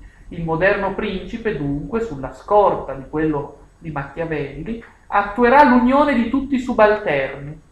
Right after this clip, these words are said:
e dunque si rivolgerà alle classi potenzialmente rivoluzionarie, creando il blocco contadini operai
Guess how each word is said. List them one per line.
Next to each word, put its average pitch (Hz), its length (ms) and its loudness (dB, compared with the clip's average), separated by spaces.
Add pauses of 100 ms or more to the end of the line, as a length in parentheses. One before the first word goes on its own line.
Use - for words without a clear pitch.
(240)
e 185 140 -4
dunque 277 340 0
si 233 140 -4
rivolgerà 202 540 2
alle 233 260 4
classi 220 480 2
potenzialmente 208 880 -2
rivoluzionarie, 139 880 -10 (400)
creando 226 520 2
il 196 100 4
blocco 196 500 2
contadini 196 560 -2
operai 160 640 -2